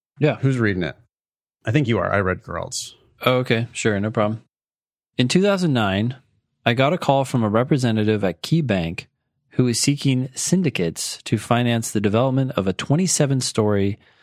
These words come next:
Speaker 1: five hundred and seven thousand, five hundred and seventy thousand square foot Class A office building in downtown Phoenix. Naively, I ignored the fact that we were in the midst of perhaps the greatest recession in history.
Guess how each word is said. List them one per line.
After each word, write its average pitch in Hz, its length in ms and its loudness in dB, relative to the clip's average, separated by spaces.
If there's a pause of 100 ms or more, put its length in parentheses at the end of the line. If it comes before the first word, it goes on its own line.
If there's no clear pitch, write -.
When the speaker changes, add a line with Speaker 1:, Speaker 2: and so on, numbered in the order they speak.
(400)
Speaker 1:
five 110 300 0
hundred 151 200 2
and 131 140 0
seven 123 340 0
thousand, 117 880 0 (500)
five 123 180 0
hundred 147 160 0
and 113 140 -2
seventy 110 300 0
thousand 113 540 -2
square 104 260 -2
foot 98 360 -4
Class 113 420 -2
A 107 100 2
office 104 380 -2
building 90 400 -2
in 95 140 -4
downtown 95 520 -4
Phoenix. - 560 -10 (840)
Naively, 139 760 2
I 107 100 4
ignored 127 340 2
the 156 60 0
fact 98 380 -2
that 101 180 -2
we 110 140 2
were 120 80 0
in 113 100 0
the 110 80 2
midst - 480 -2
of 95 140 -6
perhaps 107 400 -2
the 123 80 -2
greatest 147 340 0
recession 110 380 -2
in 107 120 0
history. - 500 -6